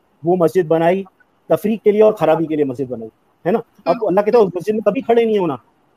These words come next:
Speaker 1: کیونکہ وہ خرابی کے لیے بنائی گئی ہے، تفریق کے لیے بنائی گئی ہے۔ تو یہ مسلمانوں میں سے ہی ہے نا اسماعیلی جنہوں نے ایسا جماعت خانہ بنا دیا ہے جس میں انہوں نے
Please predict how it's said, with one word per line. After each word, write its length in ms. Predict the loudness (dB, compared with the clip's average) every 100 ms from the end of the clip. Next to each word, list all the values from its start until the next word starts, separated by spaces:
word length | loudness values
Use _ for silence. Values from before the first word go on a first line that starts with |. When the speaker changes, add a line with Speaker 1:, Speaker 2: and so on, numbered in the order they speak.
| _
Speaker 1:
کیونکہ 260 | 0 4 4
وہ 160 | 6 4
خرابی 360 | 4 2 2 4
کے 80 |
لیے 100 | 2
بنائی 240 | 2 0 0
گئی 100 | 0
ہے، 60 |
تفریق 320 | -2 -6 -6 -2
کے 60 |
لیے 100 | 0
بنائی 240 | 2 0 0
گئی 100 | -2
ہے۔ 80 | -8 _ _
تو 100 | 0
یہ 80 | 2
مسلمانوں 460 | 2 2 2 2 0
میں 100 | 0
سے 100 | 0
ہی 120 | 2
ہے 40 |
نا 80 | 0
اسماعیلی 360 | 0 0 0 0
جنہوں 180 | 0 2
نے 80 |
ایسا 180 | 2 2
جماعت 280 | 0 -2 -4
خانہ 140 | -2
بنا 180 | 0 0 2
دیا 180 | 4 4
ہے 60 |
جس 160 | 2 -2
میں 100 | -2
انہوں 140 | 0
نے 120 | 0